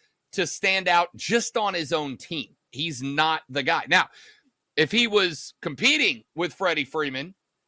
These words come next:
and also winning a Cy Young in the National League, then yes, there's no question he would be your candidate of the year. But look, Ronald Acuna just entered a club of which he is the only member.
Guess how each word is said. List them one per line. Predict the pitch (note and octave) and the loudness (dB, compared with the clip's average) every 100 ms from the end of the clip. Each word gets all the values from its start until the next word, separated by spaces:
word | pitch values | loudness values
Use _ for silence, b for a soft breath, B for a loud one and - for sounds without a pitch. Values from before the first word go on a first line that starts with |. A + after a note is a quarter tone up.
| _ | _
and | G#3+ A#3 | 2 6
also | A3 G#3+ - G#3+ | 6 4 4 2
winning | F#3+ F#3+ F3+ E3+ | 4 2 0 -2
a | |
Cy | - F3+ | 0 0
Young | E3 D#3+ D#3 | 2 0 -2
in | D3+ | -4
the | |
National | C#3+ C#3 B2 D3 | -2 -2 -2 -2
League, | G#3 C4 | 0 0
then | D#3 E3+ | 0 2
yes, | A3 - - | 0 0 -2
there's | D#3 D#3+ B2+ | 0 0 -2
no | D#3+ D#3 D3 | 0 2 2
question | - G#3+ G#3+ - - B2 | -2 -2 -2 -2 -10 -10
he | A#2 D3 | -8 -8
would | C#3+ C#3 | -6 -6
be | A#2 C3+ B2+ A#2 b b _ | -2 -2 -4 -8 b b _
your | C3 D#3+ C#3+ | -2 0 0
candidate | - D3+ D3 C#3+ C3 | -2 -2 -2 -4 -4
of | |
the | A#2 | -4
year. | D3 C3 | -2 -2
But | G2+ B2 | -4 -4
look, | E3+ C#3+ _ _ _ _ _ _ _ _ _ _ _ _ - | -4 -4 _ _ _ _ _ _ _ _ _ _ _ _ -4
Ronald | C#3 G3 A#3+ A#3 | 2 4 4 0
Acuna | - F#3+ G#3+ F#3+ C3 C3+ C3+ _ _ _ _ _ | -2 -2 -4 -4 -4 -4 -8 _ _ _ _ _
just | C3+ G#3 - - | 2 2 2 0
entered | G3 A3 A3 G3+ | 0 2 2 2
a | |
club | F3+ - F3+ G3 D#3 C3+ B2 _ _ _ _ - | 0 -6 0 2 2 -2 -12 _ _ _ _ 0
of | F#3 | 4
which | F#3 G3 | 4 4
he | G#3+ G#3 | 2 0
is | F#3+ C3+ | 0 0
the | F#3 | 0
only | E3 A3 A3+ G#3 | 2 2 0 -2
member. | G3 G#3 - | 0 -2 -4